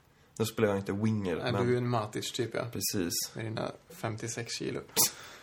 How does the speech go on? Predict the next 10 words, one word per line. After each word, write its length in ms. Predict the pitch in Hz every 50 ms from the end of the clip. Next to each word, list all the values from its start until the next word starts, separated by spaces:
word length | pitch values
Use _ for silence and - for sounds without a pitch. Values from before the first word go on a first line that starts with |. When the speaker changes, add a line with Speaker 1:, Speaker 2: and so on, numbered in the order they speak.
| - - - - - - - - - - - -
Speaker 2:
Eh, 180 | - 165 151 143
ska 180 | 139 139 - 156
vi 120 | 151 156
gå 80 | 151 156
vidare 340 | 156 151 139 131 143 147 147
till 400 | 147 - 156 147 139 139 135 127
käm-, 260 | 120 - 139 139 135 - -
första 220 | 165 156 - 147
Champions 320 | 131 143 135 135 131 135
League-matchen? 480 | 151 147 127 117 123 - - 160 123